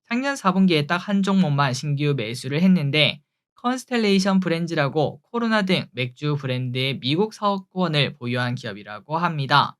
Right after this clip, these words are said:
그리고 도미노 피자에 추가 매수도 있다 보니까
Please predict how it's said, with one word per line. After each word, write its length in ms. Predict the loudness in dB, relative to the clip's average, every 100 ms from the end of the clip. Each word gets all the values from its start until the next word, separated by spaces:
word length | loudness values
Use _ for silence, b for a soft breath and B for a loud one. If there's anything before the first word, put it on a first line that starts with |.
| _
그리고 340 | -4 -2 -2
도미노 420 | -4 -4 0 0 0
피자에 400 | 0 2 2 -2
추가 280 | -4 -2 -2
매수도 320 | -4 -8 -8
있다 380 | -8 -8 -8 -8
보니까 720 | -6 -6 -2 4 4 4 0